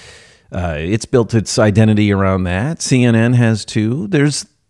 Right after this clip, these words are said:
there's all kinds of fact checks out there, but you have to trust them. You have to believe them, right?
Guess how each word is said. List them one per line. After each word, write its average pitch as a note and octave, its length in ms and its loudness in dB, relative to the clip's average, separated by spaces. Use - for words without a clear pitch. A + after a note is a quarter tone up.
there's E3+ 240 -2
all F3+ 140 -2
kinds G3+ 340 -2
of - 80 0
fact - 400 -14
checks - 380 -6
out - 200 -8
there, E2+ 180 -4
but F2 140 0
you D3 120 0
have F#3 480 -4
to D#3+ 100 -4
trust - 720 -6
them. D#2+ 260 -2
You F#2 160 -4
have B2 300 -6
to C#3 100 -2
believe A2 540 0
them, - 280 -10
right? A#2 300 -4